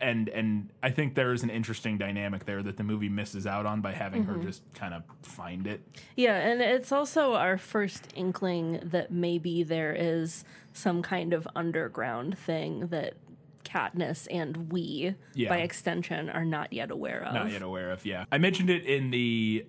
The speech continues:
Speaker 2: Summary.
Speaker 1: summary that, uh, the reason that we're in a post-apoc-, not post-apocalyptic, but a post,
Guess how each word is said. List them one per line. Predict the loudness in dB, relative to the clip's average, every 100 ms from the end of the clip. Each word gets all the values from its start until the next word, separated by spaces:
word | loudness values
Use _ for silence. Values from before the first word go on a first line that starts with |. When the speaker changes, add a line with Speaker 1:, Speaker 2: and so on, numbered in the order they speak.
| -10
Speaker 2:
Summary. | -6 0 0 0 -2 0
Speaker 1:
summary | 2 4 4 0 0 -2 -4 -2
that, | 2 4 2 0
uh, | 0 2 2 2 2 2 0 -2
the | -2 2 2 2 0 -2 -2
reason | 0 2 4 4 2 2
that | 2
we're | 2 2
in | 2
a | -2 -4
post-apoc-, | -4 -4 -2 -6 -2 -2 -4
not | -4 -4 -2
post-apocalyptic, | -2 -2 -6 -6 -6 -6 -8 -8 -12 -10
but | -6 -6 -8 -20 -8
a | -8 -8 -12
post, | -2 0 0 -2 -10